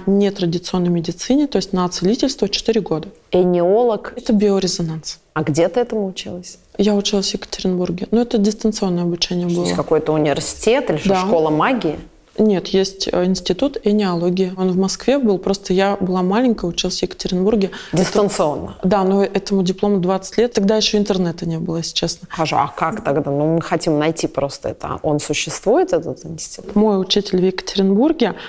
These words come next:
Speaker 1: она у меня принимала экзамен, а удостоверение мне уже выслали.
Speaker 2: И что вы там делали вот конкретно? Чему тебя
Speaker 1: Э,
Speaker 2: научили?
Speaker 1: я лечила руками, э, любые виды заболеваний. То есть, в принципе, я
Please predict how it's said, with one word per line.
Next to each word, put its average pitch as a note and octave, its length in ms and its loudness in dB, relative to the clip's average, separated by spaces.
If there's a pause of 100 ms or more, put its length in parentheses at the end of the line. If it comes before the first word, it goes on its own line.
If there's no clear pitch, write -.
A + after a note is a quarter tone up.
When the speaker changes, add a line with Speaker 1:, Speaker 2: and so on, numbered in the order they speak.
(100)
Speaker 1:
она G3+ 240 2
у G3 40 4
меня F#3 160 2
принимала F#3 520 0
экзамен, A#3 540 2
а F#3 480 0
удостоверение G3 800 2
мне F#3 260 0
уже F#3+ 380 2 (300)
выслали. F#3 500 0 (260)
Speaker 2:
И - 60 -2
что - 280 2
вы A#3 100 2
там F3+ 240 0
делали C#3+ 420 0
вот - 220 -12
конкретно? - 560 -4
Чему E3 260 2
тебя - 240 -2
Speaker 1:
Э, G#3 80 2
Speaker 2:
научили? F3+ 340 2
Speaker 1:
я F#3+ 160 4
лечила F#3 480 0
руками, F#3 680 0 (360)
э, F#3 200 0
любые F#3 320 2
виды E3+ 240 -2
заболеваний. F3+ 600 0
То - 80 -6
есть, - 120 -4
в - 60 -12
принципе, G3+ 580 0
я G3+ 380 0